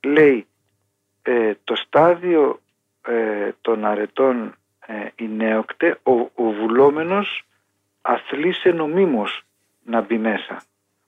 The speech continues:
Ο βουλόμενος αθλήσε νομίμως. Δεν μιλάει για ανθρώπους οι οποίοι είναι εκτός της Εκκλησίας. Λέει, «Εσύ που είσαι μέλος της Εκκλησίας, εάν θέλεις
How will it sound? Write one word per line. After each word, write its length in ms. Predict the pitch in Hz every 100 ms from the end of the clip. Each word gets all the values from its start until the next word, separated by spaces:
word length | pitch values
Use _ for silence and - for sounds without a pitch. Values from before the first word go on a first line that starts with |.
| _ -
Ο 120 | 127
βουλόμενος 760 | 110 123 131 156 185 202 190 -
αθλήσε 480 | 127 - 165 196 185
νομίμως. 440 | 175 185 185 135
Δεν 120 | 156
μιλάει 340 | 202 208 202 190
για 140 | 165
ανθρώπους 520 | 151 151 147 139 -
οι 40 | 127
οποίοι 300 | 117 139 131
είναι 280 | 120 117 107 _ _ _ _ _ _ _
εκτός 600 | - 127 - - 135 120
της 200 | - 110
Εκκλησίας. 840 | 117 - 104 - - 101 98 - - _ _ _ _ _ _ _ _
Λέει, 420 | 143 170 175 160 _
«Εσύ 600 | - 123 - - 127 131 - _ _ _ _ _ _
που 140 | 131
είσαι 360 | 151 185 - 135
μέλος 480 | 127 135 131 117 -
της 100 | -
Εκκλησίας, 760 | 113 104 104 - 104 107 123 _ _ _ _ _
εάν 440 | 131 131 185 208 -
θέλεις 640 | 208 202 175 117 101 -